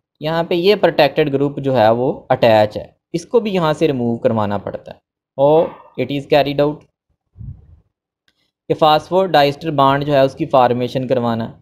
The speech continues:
इसमें क्या है कि ये जो group अटैच है इसको हम कहते हैं beta साइनो इथाइल group, इसको यहाँ से remove करवाना पड़ता है। ये कैसे remove करवाते हैं?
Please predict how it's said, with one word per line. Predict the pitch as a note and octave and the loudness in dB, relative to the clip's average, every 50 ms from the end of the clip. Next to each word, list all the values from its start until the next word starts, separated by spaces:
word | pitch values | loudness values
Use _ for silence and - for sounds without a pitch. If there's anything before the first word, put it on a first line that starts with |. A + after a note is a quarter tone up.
| _ _ _ _ _ _ | _ _ _ _ _ _
इसमें | - - F3+ F#3+ F3+ | -10 -6 -4 -2 0
क्या | F3+ E3 D3+ D3 | 2 2 2 2
है | D#3 E3 | 2 0
कि | E3 F3 | -2 -4
ये | D#3+ D3 D3+ E3 F#3 F#3 | -4 -2 -2 -2 -2 0
जो | F3 F3 | -2 -4
group | E3 D#3 D3+ D3 D3+ - | -2 -2 -4 -4 -4 -4
अटैच | C#3 - C3 B2 B2 B2+ B2+ | -2 2 2 4 4 2 2
है | C#3+ | -2
इसको | C#3+ C#3 - D3 | -6 -6 -4 -6
हम | C#3 C#3 | -4 -2
कहते | C3+ C3 C3 C3 D#3 | -2 -2 -2 -2 -4
हैं | D3 C3 | -8 -6
beta | C3 B2+ B2 - - C#3+ C#3 C#3 | -8 -10 -10 -4 -2 0 0 0
साइनो | C#3 - B2+ A#2+ A#2+ B2 B2 C3+ - - | 0 -2 -2 0 0 -2 -4 -6 -6 -8
इथाइल | B2 - C3 A#2+ A2 G#2+ A2 A2+ | -8 -2 0 2 4 4 2 0
group, | G#2+ A2 G#2+ G2+ - - - _ _ _ _ _ _ _ - | -2 -4 -4 -4 -4 -8 -16 _ _ _ _ _ _ _ -6
इसको | F#3 F#3 F#3 - - A3 G3 | -6 -6 -4 -2 0 2 2
यहाँ | F3 D#3+ D3 D3 C3+ C3+ | 2 2 0 0 -2 -2
से | C3 D3+ C#3 | 0 0 0
remove | C3+ B2+ A#2+ A#2 A#2 A#2+ A#2+ | 0 0 0 0 0 -2 0
करवाना | - C3+ B2+ B2+ B2 B2 B2+ B2+ | 0 0 2 2 0 -2 -2 -2
पड़ता | A#2+ - - A2 - - B2 | -2 -4 -4 -4 -2 -2 -2
है। | A#2 | -2
ये | B2 C#3+ E3+ E3+ | -2 -2 -2 0
कैसे | E3+ D3+ C#3+ - - D#3 | 2 0 0 0 -2 -6
remove | D3 C#3+ C#3 C3+ C3 B2+ - | -4 -4 -4 -4 -4 -4 -2
करवाते | D3 C3+ B2 B2+ A#2+ - - - | -2 0 2 2 0 -2 -6 -14
हैं? | - - | -16 -16